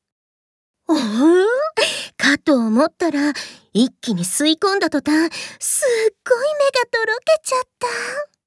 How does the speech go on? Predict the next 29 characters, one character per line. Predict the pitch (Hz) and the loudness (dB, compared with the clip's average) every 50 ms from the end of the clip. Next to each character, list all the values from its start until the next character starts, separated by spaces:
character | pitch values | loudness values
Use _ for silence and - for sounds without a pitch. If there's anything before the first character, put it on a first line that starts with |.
| _ _ _ _ _ _ _ _ | _ _ _ _ _ _ _ _
幸 | _ - - - - 320 294 285 277 277 294 320 | _ -10 -6 -4 -2 -2 -4 -4 -6 -8 -8 -8
せ | 330 - - 381 | -8 -8 -8 -8
そ | 370 - - 403 | -8 -8 -8 -8
う | 370 381 403 415 427 453 | -8 -8 -8 -10 -8 -8
な | 440 427 403 _ | -8 -8 -10 _
顔 | - - 415 403 392 381 381 370 392 | -10 -8 -8 -6 -6 -6 -6 -6 -8
を | 427 | -8
し | 427 - - | -10 -10 -10
て | - 440 | -8 -8
る。 | 453 453 466 466 466 466 480 480 494 494 508 523 571 640 659 _ _ _ _ _ _ _ _ _ _ _ _ _ _ _ _ _ _ _ _ _ _ _ _ _ _ _ _ | -8 -8 -8 -10 -12 -14 -14 -14 -12 -10 -6 -6 -6 -6 -6 _ _ _ _ _ _ _ _ _ _ _ _ _ _ _ _ _ _ _ _ _ _ _ _ _ _ _ _
愛 | - 285 302 339 415 427 - _ | 0 2 2 2 0 -4 -8 _
ち | - - | -4 0
ゃ | 349 320 311 311 311 | 0 2 2 0 0
ん、 | 302 - - - - - - _ _ _ _ _ _ | -2 -4 -10 -18 -20 -20 -20 _ _ _ _ _ _
臭 | - - 220 - - - | -8 -6 -4 -2 -2 -2
い | 440 494 440 403 508 554 | 0 0 0 0 0 -2
っ | - _ _ | -4 _ _
て | 539 508 | 2 2
わ | 427 427 427 | 4 2 2
け | - 392 | 0 -2
じ | 330 - | -2 -2
ゃ | 330 | -2
な | 311 330 349 381 | 0 0 0 -2
い | 403 | -2
ん | 427 403 | -2 -2
で | 370 339 | -4 -4
す | - - | -4 -4
け | - 330 311 | -6 -6 -4
ど、 | - | -2